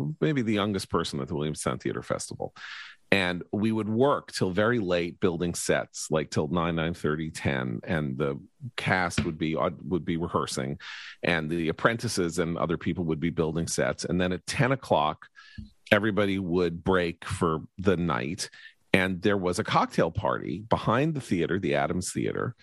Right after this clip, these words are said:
in a building called Greylock Hall. And Greylock Hall had been laid out to be one of these, like, those lounges. I don't know if people are old enough to, in the seventies, there was a big craze to have lounges where it was just, like, carpeting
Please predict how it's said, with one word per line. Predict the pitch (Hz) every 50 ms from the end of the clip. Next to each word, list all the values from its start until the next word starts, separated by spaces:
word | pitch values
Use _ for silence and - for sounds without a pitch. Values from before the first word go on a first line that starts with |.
| - - - _ -
in | - 90 90 92 90 - -
a | 113
building | 87 110 95 87 92 95 98
called | - 98 92 92 92
Greylock | - 80 76 78 80 76 78 78 76 -
Hall. | - - 80 73 58 52
And | 69 82
Greylock | 95 95 101 101 104 107 -
Hall | 113 98 92
had | 85 80
been | 87 80 80 80
laid | 90 107 127 139 123
out | 101 87 82 85 78 - -
to | - 90
be | 78 90 82
one | 85 85 90 90 87
of | 85 80
these, | 82 80 73 - -
like, | 80 76 73 - -
those | - 78 82 -
lounges. | 90 90 98 104 110 127 127 127 123 95 87 78 76 76 - - -
I | 90
don't | 92 90
know | 87 85
if | 80 - _ _ -
people | - 80 85 82
are | 78 62 65
old | 87 80
enough | 85 80 -
to, | - 87 - - - - - - -
in | 85 90
the | 92
seventies, | - - - 165 160 175 160 139 113 104 92 87
there | 107 90
was | 90 92
a | 92
big | 85 87 139 139 131 -
craze | - - - 113 107 104 98 95 87 -
to | - 101
have | 98 76 76
lounges | 92 104 104 107 110 98 95 85 -
where | 87 85 85 85 - - - - - - - -
it | 90 90
was | 90 101 -
just, | - 110 107 - -
like, | 82 78 - _ -
carpeting | - - - - 151 165 160 - 156 131 135 127 123 123 123 123